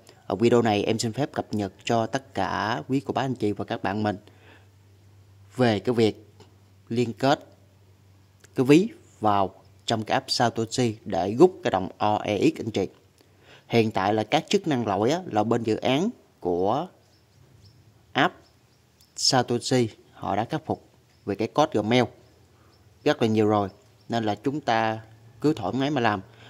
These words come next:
Còn nếu mà anh chị nào vẫn chưa liên kết thì chúng ta phải làm ngay nha.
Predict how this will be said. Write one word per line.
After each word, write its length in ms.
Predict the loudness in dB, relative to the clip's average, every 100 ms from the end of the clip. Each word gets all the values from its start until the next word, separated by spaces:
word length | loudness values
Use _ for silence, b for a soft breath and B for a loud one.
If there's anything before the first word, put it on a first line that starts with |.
| B -4
Còn 220 | -2 4
nếu 180 | 6 6
mà 140 | 2
anh 80 | 0
chị 200 | -2 -2
nào 240 | -2 -4
vẫn 180 | -4 -2
chưa 140 | 2
liên 180 | 2 0
kết 240 | -2 -2 -2
thì 120 | -6
chúng 160 | -4 -4
ta 80 | -4
phải 160 | -4
làm 180 | -2 0
ngay 160 | 0 2
nha. 180 | 0